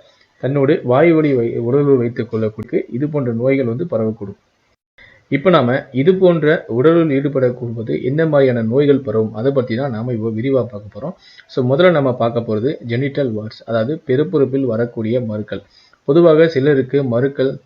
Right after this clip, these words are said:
உடலில் தோல் பகுதியில் வரும். அவர்கள் தோலில் ஏற்படக்கூடிய அரிப்புகள், இது போன்ற விஷயங்கள் மூலமாக அவர்கள் மருக்களை தொடுவார்கள். அதன் பிறகு அந்த கையோடு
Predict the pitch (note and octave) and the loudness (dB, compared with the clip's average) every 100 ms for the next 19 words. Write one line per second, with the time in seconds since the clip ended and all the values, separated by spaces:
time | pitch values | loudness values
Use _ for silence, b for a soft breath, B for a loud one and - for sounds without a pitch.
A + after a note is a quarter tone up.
0 | - A#2 C3+ D3 C3+ A#2 C3+ D3 A#2 A#2 | -12 -4 -2 -2 -2 0 0 0 -2 0
1 | A#2 G#2+ A2+ F3 B B - C3+ C#3 C#3+ | -2 -4 -6 -8 B B 0 2 4 2
2 | B2 C#3 D#3+ D#3 C3 C3+ B2+ B2+ A#2 A2+ | 2 4 4 6 4 4 -2 -2 0 0
3 | A#2 A2 C3+ C3+ C3 A#2+ A#2 B2 C3 B2 | 0 0 -2 -2 -2 0 -2 -2 -2 -2
4 | A#2 A#2 A2+ A2 - D3 C3 A2+ A#2 A2+ | -2 -2 -2 -4 -2 -2 0 -2 -2 -2
5 | G#2+ C#3 A#2 A#2 A#2+ C3+ A2+ C#3 C3+ A#2+ | -2 -2 -4 -4 -4 -4 -2 -2 0 -2
6 | C3 A2 A2+ G#2 G#2 - b b b B2+ | -2 -4 -4 -4 -6 -8 b b b -2
7 | D#3+ D#3 C#3+ C#3+ B2 C3 D#3 D3 B2+ B2+ | 0 2 4 6 4 2 0 0 2 4
8 | B2 A2+ | 2 2